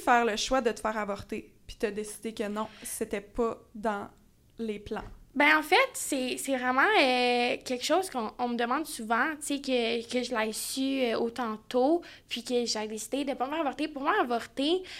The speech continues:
Speaker 2: c'est, c'est vraiment un sujet, euh, tu sais, je sais pas comment j'aurais fait, je sais pas. Il y en a souvent qui, tu sais, c'est un choix d'aller se faire avorter parce qu'ils disent, « Moi, ça me tente pas. » Sauf que pour moi, euh, moi, je faisais de la danse.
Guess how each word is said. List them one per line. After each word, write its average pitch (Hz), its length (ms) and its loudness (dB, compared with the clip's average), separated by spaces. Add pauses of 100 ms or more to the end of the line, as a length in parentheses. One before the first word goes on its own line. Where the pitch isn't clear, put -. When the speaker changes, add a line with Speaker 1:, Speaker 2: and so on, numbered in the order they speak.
(320)
Speaker 2:
c'est, 247 440 -2
c'est 240 160 0
vraiment 247 220 4
un 339 200 6
sujet, 226 1400 2
euh, - 20 -8 (160)
tu - 80 -14
sais, 277 260 -2 (440)
je 247 180 0
sais 262 140 0
pas 330 120 4
comment 277 460 2 (120)
j'aurais 233 380 2
fait, 254 200 -2 (200)
je - 60 -4
sais 277 80 0
pas. 233 220 2
Il 247 60 0
y 247 80 4
en 254 100 2
a 311 120 0
souvent 269 360 2
qui, 269 140 -4 (120)
tu 247 60 -12
sais, 269 140 -2
c'est 262 220 -6
un 226 120 -2
choix 240 360 2
d'aller 240 180 2
se 233 80 -6
faire 220 140 -2
avorter 226 420 -2
parce 233 220 -4
qu'ils 233 160 -6
disent, « 226 380 -8
Moi, 247 440 0 (240)
ça 247 220 -2
me 240 60 -4
tente 233 340 -4
pas. » 277 280 4 (280)
Sauf 240 180 2
que 247 140 0
pour 247 280 -2
moi, 247 440 2 (360)
euh, 220 460 2
moi, 247 140 0
je - 80 -2
faisais 247 220 -2
de 240 40 -2
la 233 140 0
danse. 233 340 -4